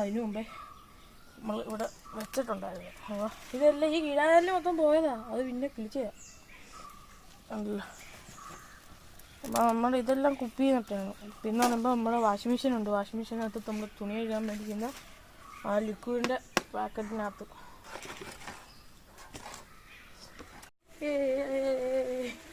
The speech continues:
ഗൈസ് കണ്ടില്ലേ, നമ്മുടെ ഉത്സവത്തിനൊക്കെ എടുക്കുന്ന എല്ലാ സാധനം പോലെ ഉണ്ട് ഗൈസ്. കണ്ടില്ലേ,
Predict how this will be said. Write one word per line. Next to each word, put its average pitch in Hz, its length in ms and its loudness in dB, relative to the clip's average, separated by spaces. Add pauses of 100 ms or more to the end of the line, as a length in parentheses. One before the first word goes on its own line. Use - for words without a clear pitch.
ഗൈസ് 262 280 0
കണ്ടില്ലേ, 254 280 0 (440)
നമ്മുടെ 240 300 -2
ഉത്സവത്തിനൊക്കെ 247 760 0
എടുക്കുന്ന 220 340 -8 (120)
എല്ലാ 214 140 -8 (120)
സാധനം 208 440 -6
പോലെ 214 200 -4
ഉണ്ട് 185 180 -10
ഗൈസ്. 180 220 -10 (720)
കണ്ടില്ലേ, 214 260 -6